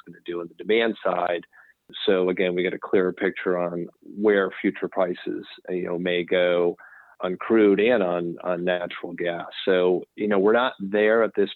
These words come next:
point, but there's certainly a, a large number of players who, you know, we believe will be bringing some new capital into the space to make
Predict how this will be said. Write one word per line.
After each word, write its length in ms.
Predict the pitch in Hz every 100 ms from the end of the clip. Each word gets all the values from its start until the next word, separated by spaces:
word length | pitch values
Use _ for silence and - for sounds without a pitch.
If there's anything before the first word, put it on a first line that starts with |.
| -
point, 340 | 107 113 120 - _ _ _ _
but 120 | 95
there's 140 | 92 -
certainly 300 | 113 95 92
a, 240 | 90 87 87
a 60 | 90
large 400 | 90 98 95 90
number 220 | 92 85
of 80 | 85
players 480 | - 92 90 87 87 -
who, 340 | 87 87 85 - _ -
you 80 |
know, 300 | 90 87 85 -
we 140 | 98
believe 260 | 87 90 87
will 220 | 95 110
be 140 | 98
bringing 240 | 90 92 90
some 120 | -
new 140 | 95 98
capital 520 | - 92 90 - 87
into 160 | 87 85
the 120 | 85
space 360 | - 92 87 87 - - _ - _ _ -
to 640 | 95 87 87 87 87 85 -
make 180 | 87